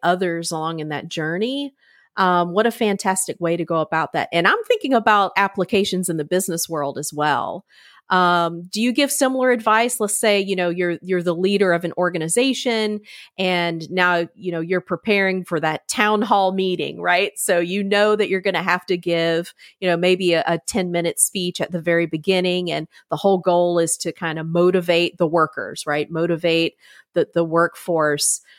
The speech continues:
Um, do you provide similar, um, advice to, to leaders as well? Or do you kinda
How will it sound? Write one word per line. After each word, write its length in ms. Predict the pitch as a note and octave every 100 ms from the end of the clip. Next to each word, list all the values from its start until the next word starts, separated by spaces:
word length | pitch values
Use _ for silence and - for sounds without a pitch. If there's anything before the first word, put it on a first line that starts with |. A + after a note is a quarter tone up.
| - -
Um, 380 | F3 F3 E3+ E3+
do 120 | G3+
you 80 | A3
provide 460 | D4+ A#3+ A#3+ A#3
similar, 960 | A3 - G3 G#3 G#3+ G#3+ G#3 G#3 G#3 G#3 _ _ _ _ -
um, 400 | F3 F3 E3+ E3+
advice 760 | G#3+ F#3 F#3 F3+ A#3 A#3+ - -
to, 260 | A3 F#3+
to 220 | F3+ -
leaders 480 | F3+ F#3 G#3 A3+ G#3
as 180 | F#3+ F#3
well? 500 | E3+ F3+ F#3 C4+ D4+
Or 200 | G#3 E3+
do 120 | E3+
you 220 | F#3+ F3+
kinda 340 | F3+ G#3 E3+